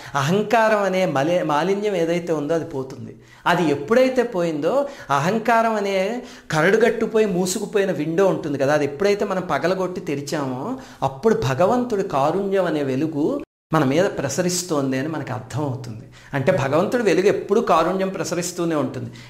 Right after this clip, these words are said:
కానీ మనం ఆ తలుపులు బిడాయించేసి కూర్చుంటాం అనమాట. అహంకారం అనే తలుపు తెరవగానే అప్పుడు ఆ వెలుగు మన మీద పడుతుంది. అది పడిందనుకోండి, జీవితంలో ఇంకా కష్టాలు, కన్నీళ్ళు ఇవేం అక్కర్లేదు, అన్నీ ఆయన చూసుకుంటారంతే. దానికి దత్తభిక్ష ఉపయోగపడుతుంది.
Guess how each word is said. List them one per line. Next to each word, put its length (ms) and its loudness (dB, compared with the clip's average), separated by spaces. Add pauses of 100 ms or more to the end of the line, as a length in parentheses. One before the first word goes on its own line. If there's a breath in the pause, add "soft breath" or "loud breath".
కానీ 160 4
మనం 160 4
ఆ 60 4
తలుపులు 400 0
బిడాయించేసి 680 0
కూర్చుంటాం 520 -4
అనమాట. 320 -8 (380 loud breath)
అహంకారం 640 2
అనే 160 0
తలుపు 320 -2
తెరవగానే 880 -2 (240 loud breath)
అప్పుడు 320 0
ఆ 40 6
వెలుగు 280 -2
మన 180 -4
మీద 200 -2
పడుతుంది. 440 -8 (340)
అది 140 2
పడిందనుకోండి, 960 -2 (240)
జీవితంలో 460 2
ఇంకా 180 -2
కష్టాలు, 600 0
కన్నీళ్ళు 520 -4
ఇవేం 340 2
అక్కర్లేదు, 440 0
అన్నీ 200 0
ఆయన 120 0
చూసుకుంటారంతే. 1000 -10 (280 loud breath)
దానికి 460 -4
దత్తభిక్ష 680 -6
ఉపయోగపడుతుంది. 880 -8